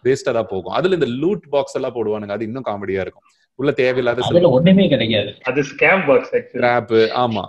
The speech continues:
Speaker 1: பயங்கரமான ஸ்கேம். So, பப்ஜி முதல் கொண்டு எல்லாருமே பண்ற தப்பு அதுதான். அது மணி
Speaker 3: எல்லாருமே.
Speaker 1: கொடுத்து
Speaker 2: பப்ஜி எல்லாம் worst.
Speaker 1: ஆமா, ம-, மணி கொடுத்து ஒரு வேல்யூக்கு வந்து நம்மள யூஸ் பண்ணவே விட மாட்டாங்க. அந்த இப்ப
Speaker 2: ம்.
Speaker 1: ரீசென்ட்டா ஒரு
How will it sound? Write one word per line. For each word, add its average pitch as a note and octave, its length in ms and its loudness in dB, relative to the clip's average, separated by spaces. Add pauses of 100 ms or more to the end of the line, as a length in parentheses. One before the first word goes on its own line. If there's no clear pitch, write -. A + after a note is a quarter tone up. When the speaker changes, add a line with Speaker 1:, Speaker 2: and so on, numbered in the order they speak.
(160)
Speaker 1:
பயங்கரமான E3+ 600 2 (140)
ஸ்கேம். A2+ 320 -4 (240)
So, G#2 380 -4
பப்ஜி C#3 260 -2
முதல் F3 240 0
கொண்டு F3+ 200 0
எல்லாருமே D3+ 360 0
பண்ற C#3+ 220 -2
தப்பு B2+ 240 -4
அதுதான். G2+ 440 -4 (220)
அது G#2+ 220 -2
மணி C3+ 220 -6
Speaker 3:
எல்லாருமே. D3 240 -8
Speaker 1:
கொடுத்து F3+ 300 -2
Speaker 2:
பப்ஜி C#3+ 280 0
எல்லாம் D3 320 4
worst. - 420 -2 (600)
Speaker 1:
ஆமா, G#2+ 240 -6 (280)
ம-, A2 200 -6
மணி C3+ 240 -6
கொடுத்து F3+ 240 -2
ஒரு G3 100 0
வேல்யூக்கு D3+ 480 -4
வந்து C3 220 -4
நம்மள A#2+ 540 -4
யூஸ் C3+ 200 -10
பண்ணவே B2+ 180 -4
விட G#2+ 140 -4
மாட்டாங்க. F#2 380 -8 (440)
அந்த G2+ 400 -2
இப்ப C3+ 140 2
Speaker 2:
ம். C3+ 40 6
Speaker 1:
ரீசென்ட்டா A2 360 0
ஒரு B2 180 -4